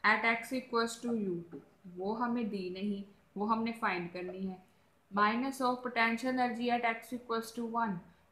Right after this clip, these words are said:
वो तो हमें already given है, यानी कि यहाँ पर यू वन की जगह क्या आ जाएगा, ten। Minus of integration one to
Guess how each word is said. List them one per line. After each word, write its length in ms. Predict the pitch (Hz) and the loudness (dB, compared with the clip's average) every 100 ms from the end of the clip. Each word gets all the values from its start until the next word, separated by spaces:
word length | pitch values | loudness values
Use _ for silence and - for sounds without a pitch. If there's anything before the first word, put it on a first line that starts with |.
| - | 0
वो 180 | 208 | 2
तो 100 | 220 | 4
हमें 280 | 262 247 240 | 4 4 4
already 420 | 240 226 233 220 220 196 | 4 4 2 0 -2 0
given 340 | 233 262 285 | 0 2 0
है, 200 | 269 233 196 - 196 | -2 -8 -8 -12 -10
यानी 340 | 190 185 196 | -8 -8 -8
कि 160 | 214 208 | -6 -6
यहाँ 260 | 190 196 208 | -6 -8 -6
पर 60 | 208 | -4
यू 220 | 202 196 | -4 -4
वन 180 | 202 208 208 | -2 -2 -4
की 80 | |
जगह 240 | 214 214 220 220 | -6 -6 -6 -6
क्या 140 | 226 | -2
आ 100 | 226 | -2
जाएगा, 360 | 220 220 208 208 | -2 -6 -8 -10
ten। 380 | 208 - 254 254 - - _ _ _ - 190 | -10 -8 -8 -8 -12 -20 _ _ _ -6 0
Minus 480 | 208 220 247 247 247 | 0 0 -2 -2 -2
of 340 | 240 254 247 | 0 0 -2
integration 800 | 226 208 214 220 220 220 240 226 | -6 -4 -4 -2 -2 -4 -6 -4
one 280 | 196 190 196 | -2 -2 -4
to 80 | 208 | -4